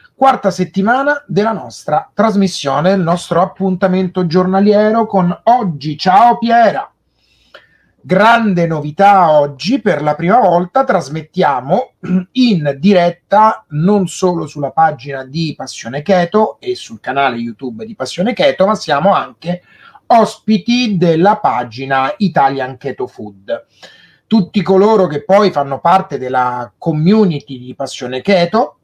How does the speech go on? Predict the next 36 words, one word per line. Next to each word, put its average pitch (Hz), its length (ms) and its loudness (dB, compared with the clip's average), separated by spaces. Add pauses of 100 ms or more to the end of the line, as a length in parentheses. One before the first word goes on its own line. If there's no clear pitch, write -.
(640)
eh, 127 380 -6
sanno 175 600 0
che 180 340 0
ormai 143 960 -2
non 202 260 2
faremo 165 440 0
più 160 260 -4
la, 143 400 -2 (400)
la 151 140 0
diretta 170 540 0
direttamente 143 600 -2
sulla 151 240 -2
community, 185 720 -2
ma 151 520 -2
la, 135 400 -4
nella, 151 300 -4
la 156 180 0
community 156 540 -2
potrà 143 300 -2
vedere 139 400 -2
la 123 100 -10
nostra 127 560 -4
trasmissione 127 720 -2 (420)
in, 135 240 -6
eh, 123 380 0
registrata, 123 680 -4
in 123 120 -4
differita, 127 480 -2
verrà 120 240 -4
pubblicata 123 640 -4
con 123 160 -8
un 120 120 -16
video 127 320 -2
party 120 440 -2
direttamente 113 960 -6
successivamente 113 960 -6